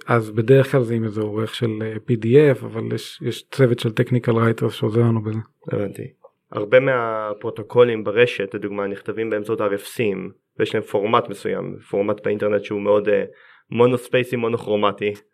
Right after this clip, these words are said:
Speaker 2: אה, השאלה אם המסמכי הארכיטקטורה הם, אה, קשים לקריאה או קלים לקריאה, נו-, אה, נועדו להיות מאוד טכניים, מאוד, מאוד, אה, הבנתיים יותר?
Speaker 1: אני מקווה שהם קלים לקריאה, אמ,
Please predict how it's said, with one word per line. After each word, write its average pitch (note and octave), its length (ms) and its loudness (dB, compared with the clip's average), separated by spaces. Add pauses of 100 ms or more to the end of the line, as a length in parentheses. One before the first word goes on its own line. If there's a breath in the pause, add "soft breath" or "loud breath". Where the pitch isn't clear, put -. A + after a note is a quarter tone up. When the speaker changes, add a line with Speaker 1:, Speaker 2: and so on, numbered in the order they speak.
(1000 soft breath)
Speaker 2:
אה, A#2 140 0
השאלה B2 260 4
אם C3+ 160 4
המסמכי A#2 1040 0
הארכיטקטורה B2 680 2
הם, G#2 180 2
אה, G2+ 180 4 (280)
קשים C3+ 480 2
לקריאה A#2+ 420 2
או G2+ 180 2
קלים A#2+ 280 2
לקריאה, A2+ 360 2
נו-, G2+ 260 2
אה, G#2+ 100 0
נועדו G#2+ 340 0
להיות A2+ 300 2
מאוד G#2+ 240 -2
טכניים, A#2+ 440 0
מאוד, G#2 180 0
מאוד, G2+ 380 0
אה, G2 220 0 (280)
הבנתיים G#2 520 4
יותר? G#2 340 4 (1040)
Speaker 1:
אני B2+ 140 2
מקווה B2 420 6
שהם D#3+ 320 -2
קלים B2 400 2
לקריאה, A#2+ 500 2 (880 soft breath)
אמ, A#2 680 6